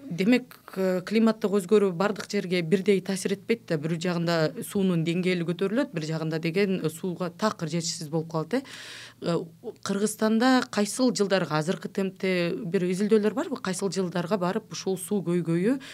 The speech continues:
аябай курч болот деген. Азыр деле курч, бирок мындан дагы жетишпестик келип чыгат деп.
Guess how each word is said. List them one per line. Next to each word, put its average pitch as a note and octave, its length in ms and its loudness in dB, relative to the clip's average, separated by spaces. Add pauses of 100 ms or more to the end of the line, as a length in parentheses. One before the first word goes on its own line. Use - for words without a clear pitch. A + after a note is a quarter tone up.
(160)
аябай F3+ 300 0
курч - 420 -6
болот D3+ 280 -6
деген. C#3 340 -8
Азыр E3 220 0
деле F#3 200 -2
курч, - 260 -8
бирок E3 240 -4
мындан F3+ 360 0
дагы D3+ 440 0
жетишпестик D#3+ 560 -6
келип D3+ 200 -4
чыгат C#3 240 -10
деп. C#3 120 -12